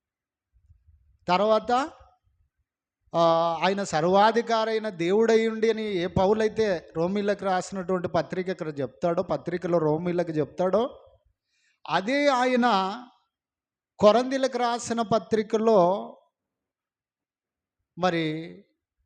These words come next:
అక్కడ మరి తండ్రితో సమానంగా పోల్చాడు అక్కడ.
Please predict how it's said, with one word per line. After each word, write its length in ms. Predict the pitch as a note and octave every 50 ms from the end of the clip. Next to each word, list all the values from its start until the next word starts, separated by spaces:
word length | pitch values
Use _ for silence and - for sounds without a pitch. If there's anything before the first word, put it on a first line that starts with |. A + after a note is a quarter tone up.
| _ _ _ _ _ -
అక్కడ 400 | F3 - - _ - C4 C4 C4 A#3 G#3 G3+ G#3+ A#3 B3+ B3 C4 _ _ _ _ _ _ _ _ _ _ _ _ _ _ _ _ -
మరి 440 | E3+ E3+ E3+ E3 E3 E3 E3 E3 D#3+ - _ _ F#3
తండ్రితో 680 | F#3 F3+ G3 A#3 B3 B3+ C4 C4 G3+ - B3 B3 B3
సమానంగా 800 | A#3+ - A3+ G#3 F#3+ F#3+ G3+ G#3 G#3+ A3 A3 G#3+ G#3 G3+ G3 A3+
పోల్చాడు 540 | A3 - - G3 G3 G3 G3 - F#3 F3 E3+
అక్కడ. 280 | D#3+ - D3+ C3+ A#2